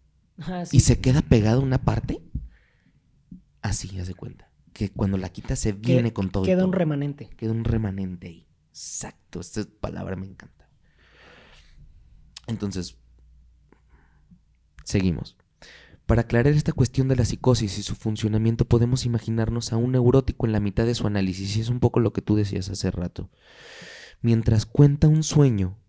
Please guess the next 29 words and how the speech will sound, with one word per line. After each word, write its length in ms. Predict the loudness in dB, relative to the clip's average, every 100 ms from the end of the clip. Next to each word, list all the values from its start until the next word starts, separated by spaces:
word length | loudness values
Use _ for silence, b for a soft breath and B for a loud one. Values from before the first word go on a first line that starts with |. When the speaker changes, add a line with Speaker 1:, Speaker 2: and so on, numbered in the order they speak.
| _
Speaker 2:
un 160 | -6 -4
neurótico 560 | -2 0 0 -2 -4 0
normal, 500 | 0 0 -4 -6 -14 _ _ b b b b -2
de 160 | -2
pronto, 640 | 4 4 4 0 -4 -6 -10 _
en 180 | -4
medio 300 | 0 0 0
de 100 | 0
su 160 | 4 4
relato, 480 | 4 0 -2 -2 -4
se 140 | -2
detiene 520 | -2 -4 _ -2 0 0
sorprendido 580 | 0 0 -2 -2 0
y 60 | -2
confundido, 760 | -2 -8 -6 -8 -6 -6 -6 -12 B B B B _
pues 200 | 0 0
acaba 580 | -6 _ _ 0 2
de 80 | 2
soltar 540 | 0 -2 -2 -4 -4 -6 _ _ _
una 300 | -4 -4 -4
palabra 460 | -4 -2 -2 -4
que 140 | -6 -6
le 120 | -2
revela 380 | -2 -2 -2 -2
su 160 | -2
deseo 460 | -2 -2 0 2 4
ignorado 500 | 2 -2 -2 -2 -4
hasta 180 | -4 -6
entonces. 680 | -6 -4 -4 -4 -10 -14